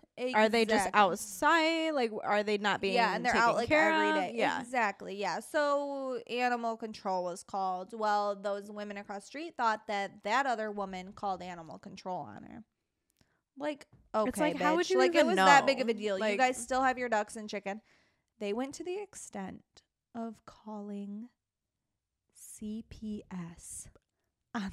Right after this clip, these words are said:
Speaker 1: this woman. <laughs> Zoe.
Speaker 2: What?
Speaker 1: They took it to a whole different level.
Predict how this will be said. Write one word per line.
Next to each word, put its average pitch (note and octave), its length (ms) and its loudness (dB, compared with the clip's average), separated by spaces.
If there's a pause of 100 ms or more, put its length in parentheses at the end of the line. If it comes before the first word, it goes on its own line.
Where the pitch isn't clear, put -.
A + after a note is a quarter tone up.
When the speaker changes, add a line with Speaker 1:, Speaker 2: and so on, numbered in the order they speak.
Speaker 1:
this F#3 280 -10
woman. F#3 360 -8
<laughs> - 1600 -16
Zoe. G3+ 800 -4 (520)
Speaker 2:
What? G#3+ 920 10
Speaker 1:
They A3 380 2 (100)
took C4+ 240 0
it B3 200 2
to C#4 180 -2
a C#4 160 4
whole G3+ 720 -2 (200)
different F#3+ 480 -4 (400)
level. G#3 680 2